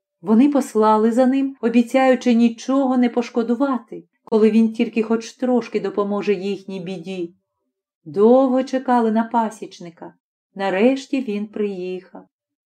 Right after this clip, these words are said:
Маруся була в садку. Коли мати привела до неї знахара, вона сиділа під старими липами, похнюпивши голову, і, здавалось,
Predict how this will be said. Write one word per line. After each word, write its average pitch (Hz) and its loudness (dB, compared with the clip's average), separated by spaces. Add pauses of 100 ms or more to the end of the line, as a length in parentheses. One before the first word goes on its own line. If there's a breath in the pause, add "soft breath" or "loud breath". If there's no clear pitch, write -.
(120)
Маруся 285 2
була 208 -2
в 226 -8
садку. 202 -12 (400)
Коли 214 2
мати 226 2
привела 202 0
до 277 -2
неї 254 0
знахара, 190 -4 (260)
вона 262 2
сиділа 269 0
під 226 -10
старими 240 2
липами, 202 -4 (140)
похнюпивши 220 0
голову, 185 -2 (180)
і, 208 -4
здавалось, 220 -2